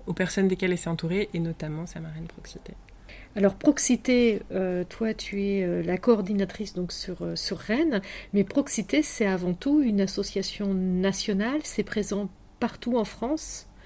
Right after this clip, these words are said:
Speaker 1: Pour, euh, li-, le, l'histoire, l'historique de Proxité, c'est une association qui fête ses vingt ans, euh, en deux mille vingt-deux. Donc on a nos cinq ans ici à Rennes aussi l'année prochaine. Et c'est une association qui est née à Saint-Denis, donc le département le plus pauvre de France,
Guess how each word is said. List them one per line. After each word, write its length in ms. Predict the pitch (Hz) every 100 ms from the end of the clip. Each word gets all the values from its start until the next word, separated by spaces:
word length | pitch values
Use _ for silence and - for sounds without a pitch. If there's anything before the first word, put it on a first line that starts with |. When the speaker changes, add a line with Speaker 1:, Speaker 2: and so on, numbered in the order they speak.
| -
Speaker 1:
Pour, 160 | 185
euh, 280 | 180 170 165
li-, 260 | 170 - 160
le, 400 | 160 127 - - - -
l'histoire, 560 | - 185 - 202 196 185
l'historique 360 | 185 - 196
de 80 | 190
Proxité, 460 | 185 185 - - 240
c'est 140 | 214
une 80 | 190
association 480 | 180 175 - 175 220
qui 160 | -
fête 220 | 196 185 -
ses 140 | 185
vingt 280 | 180 208 202
ans, 120 | 220 208 196
euh, 600 | 185 175 175 170 170 180
en 80 | -
deux 140 | 175 185
mille 180 | 185
vingt-deux. 360 | 175 175 170 226 - - - - - - - -
Donc 220 | 165 -
on 80 | 160
a 80 |
nos 140 | 175 165
cinq 300 | - 185 185
ans 100 | 180
ici 240 | 170 -
à 80 | 180
Rennes 240 | 175 180
aussi 240 | 175 - 190 180
l'année 220 | 170 175
prochaine. 520 | - 170 - 220 254 233 -
Et 240 | 175 180
c'est 140 | 175
une 80 | 180
association 440 | 175 - 170 - 233
qui 100 | 220
est 40 |
née 80 | 180
à 60 |
Saint-Denis, 440 | 180 208 208 208 214
donc 220 | 170 165
le 80 | 165
département 500 | 160 165 - 180 185
le 140 | 175
plus 200 | 170 -
pauvre 440 | 160 185 175 156 151
de 120 | 147
France, 460 | - - 370 -